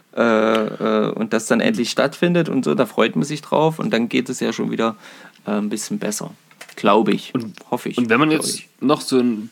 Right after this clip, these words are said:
Speaker 2: bisschen über den Tellerrand hinausblickt, dann wäre ja theoretisch auch ein Kochkurs, in dem man einen Fisch ausnimmt und zubereitet, wäre ja auch eine Art Weiterbildungsseminar, was zum Thema Angeln mit beiträgt.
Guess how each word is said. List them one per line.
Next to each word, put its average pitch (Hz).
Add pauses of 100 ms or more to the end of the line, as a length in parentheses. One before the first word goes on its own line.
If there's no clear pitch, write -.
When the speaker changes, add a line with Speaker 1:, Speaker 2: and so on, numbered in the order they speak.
Speaker 2:
bisschen 147
über 127
den 113
Tellerrand 104
hinausblickt, 110 (380)
dann 95
wäre 170
ja 127
theoretisch 110 (480)
auch 113 (180)
ein 107
Kochkurs, -
in 117
dem 147
man 139
einen 107
Fisch - (360)
ausnimmt 185
und 147
zubereitet, 160 (560)
wäre 135
ja 160
auch 208
eine 143
Art 107
Weiterbildungsseminar, 143
was 127
zum 139
Thema 135
Angeln 139
mit 139
beiträgt. -